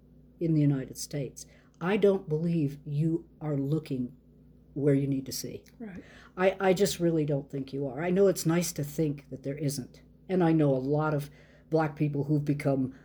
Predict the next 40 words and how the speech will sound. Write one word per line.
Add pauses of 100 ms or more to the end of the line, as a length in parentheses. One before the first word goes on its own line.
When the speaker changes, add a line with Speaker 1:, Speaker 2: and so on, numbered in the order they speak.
(440)
Speaker 1:
you
know,
very,
very
popular.
I
used
to
share
a
Speaker 2:
Sure.
Speaker 1:
dressing
room
with,
you
know,
I
used
to
stay
in
Sammy
Davis's
suite
at
Speaker 2:
Right,
Speaker 1:
Harrah's,
you
Speaker 2:
right.
Speaker 1:
know,
and
talked
with
Sammy
in
long (380)
periods
of
time.
Speaker 2:
Right.